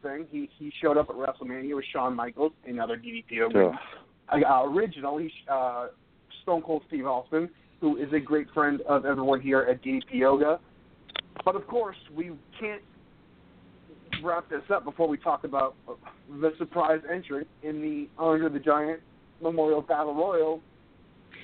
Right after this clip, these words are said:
Speaker 1: The music hits, the bang is on the big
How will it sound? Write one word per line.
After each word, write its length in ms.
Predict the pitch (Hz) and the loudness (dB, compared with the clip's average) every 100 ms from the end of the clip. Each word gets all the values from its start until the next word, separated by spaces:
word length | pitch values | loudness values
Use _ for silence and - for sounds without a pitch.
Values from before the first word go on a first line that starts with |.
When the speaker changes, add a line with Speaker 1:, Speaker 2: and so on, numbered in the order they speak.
| - | -6
Speaker 1:
The 80 | 160 | -4
music 380 | 190 214 196 202 | -4 -6 -8 -6
hits, 220 | 196 185 - - - - 147 | -4 -4 -6 -20 -20 -8 -4
the 80 | |
bang 380 | 147 180 202 208 | 0 2 2 2
is 120 | 185 | 2
on 140 | 180 180 | 4 4
the 60 | |
big 200 | 151 160 | 4 0